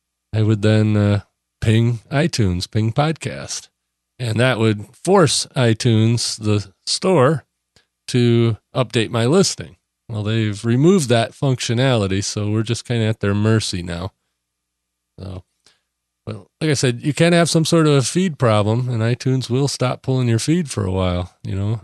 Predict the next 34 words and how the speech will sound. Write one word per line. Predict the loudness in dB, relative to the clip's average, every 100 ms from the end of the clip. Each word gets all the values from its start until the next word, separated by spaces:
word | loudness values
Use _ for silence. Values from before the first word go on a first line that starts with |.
| -4
And | 0 0 0 -2 -8 _
once | -4 -4 -4
it's | -6 -4
fixed, | 0 2 0 -2
it | -4
could | -4 -2
take | -2 -2
two | -2 2
weeks | 4 2 0 -4
or | 0
even | 0 2
a | 2
month | 4 4 2 -2
before | -4 -2 0 0
they | 2 0 -2 -4
try | 0 2
it | 2
again. | 0 0 0 -4 -10 _ _ _ _ _ _ _ _
And, | -10 -6 -4
and | -6 -6 -4
if | -4 -4
it | -6
stays | -4 2 4 4 2
broken, | 2 2 2 -2 -2 -6 -6
you | -4
know, | -2
you | -2 -4
can | -4 -4 -4 -6 _ _ _ _ _ _ _ _ _ _
get | -10 -4
pulled | 0 2 2
from | 0 -2
the | 2
iTunes | 2 0 0 -2
store. | -2 -2 0 0 -2